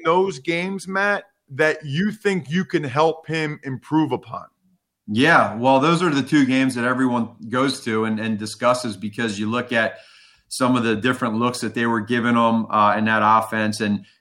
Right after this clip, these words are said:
Speaker 2: and you see, you know, whether it's sacks or, or, uh,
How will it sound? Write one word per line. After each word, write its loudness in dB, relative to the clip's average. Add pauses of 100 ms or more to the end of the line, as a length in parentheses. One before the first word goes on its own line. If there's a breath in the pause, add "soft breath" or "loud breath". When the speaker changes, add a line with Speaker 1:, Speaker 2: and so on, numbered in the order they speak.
Speaker 2:
and 0
you 0
see, 0
you -2
know, 2
whether 2
it's -6
sacks 2
or, -2
or, 0
uh, 0